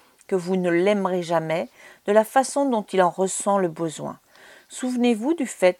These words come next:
que votre enfant intérieur n'est qu'un petit enfant dépourvu des compétences et ressources que vous avez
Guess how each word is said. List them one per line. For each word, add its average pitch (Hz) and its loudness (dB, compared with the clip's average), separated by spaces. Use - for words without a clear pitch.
que 196 -4
votre 180 -4
enfant 196 0
intérieur 220 2
n'est 233 -2
qu'un 240 -2
petit 320 -4
enfant 214 -2
dépourvu 220 -2
des 226 -2
compétences 196 -2
et 180 0
ressources 180 -2
que 220 -4
vous 190 -2
avez 180 2